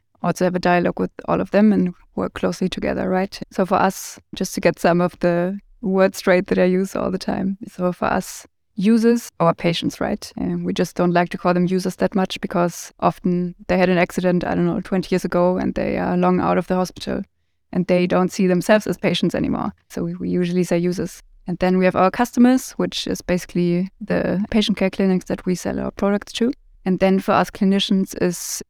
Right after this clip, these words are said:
a certified prosthetist and orthotist, which is basically a C P O. So for us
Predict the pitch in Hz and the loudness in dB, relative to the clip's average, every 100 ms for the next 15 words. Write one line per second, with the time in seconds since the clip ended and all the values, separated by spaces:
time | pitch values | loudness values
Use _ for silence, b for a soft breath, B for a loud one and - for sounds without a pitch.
0 | - 190 - - 202 190 - 185 - 202 | -6 -6 -6 2 2 2 0 0 0 -4
1 | - - 196 202 208 220 - 294 - - | -4 -4 -2 0 0 0 2 2 2 -8
2 | - - 190 - 180 185 - 185 175 175 | -18 -6 -4 -4 -2 -2 0 2 2 -2
3 | - - 196 170 165 170 - - - - | -6 -4 -2 2 0 0 -6 -20 -20 -8
4 | - 180 180 180 175 185 - - 185 180 | 0 2 4 2 0 -4 -4 0 0 -2
5 | - | -10